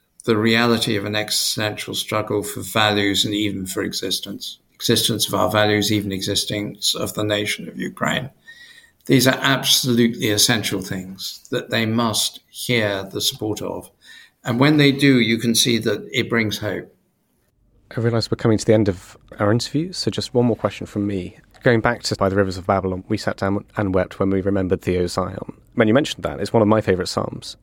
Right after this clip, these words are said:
Speaker 2: and it made me think of the Ukrainians who've come to the U K who speak a little bit like that about their home country, about how much they miss
Speaker 1: Yes.
Speaker 2: Ukraine, how much they miss the food, especially. I hear that a lot, the community spirit and ev-,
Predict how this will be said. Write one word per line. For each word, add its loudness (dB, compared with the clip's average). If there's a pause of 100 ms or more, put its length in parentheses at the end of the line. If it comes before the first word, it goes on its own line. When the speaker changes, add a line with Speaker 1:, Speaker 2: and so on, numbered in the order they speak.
(100)
Speaker 2:
and 0
it -4
made 4
me 4 (160)
think -4
of 2 (400)
the 2
Ukrainians 2
who've -10
come 0
to -4
the 0
U 0
K -2 (160)
who 2 (600)
speak 0
a 4
little 4
bit 2
like 0
that 2
about 2
their 4
home -4
country, -12 (360)
about -2
how 0
much 0
they 0
miss -4
Speaker 1:
Yes. 2
Speaker 2:
Ukraine, -2
how -6
much -8
they -2
miss -4 (480)
the -8
food, 4
especially. 0
I 4
hear 2
that 2
a 0
lot, -4
the -16
community -6
spirit 2
and 2
ev-, 0